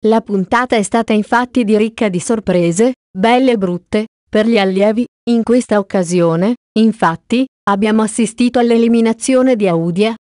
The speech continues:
costretta a lasciare la scuola. Al suo posto è subentrata Emma Muscat,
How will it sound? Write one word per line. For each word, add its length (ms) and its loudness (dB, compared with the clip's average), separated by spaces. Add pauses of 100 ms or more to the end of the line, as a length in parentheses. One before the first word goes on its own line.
(120)
costretta 640 0
a 40 2
lasciare 540 0
la 120 0
scuola. 480 -2 (460)
Al 180 2
suo 200 -2
posto 360 -2
è 80 2
subentrata 760 0
Emma 220 2
Muscat, 640 -2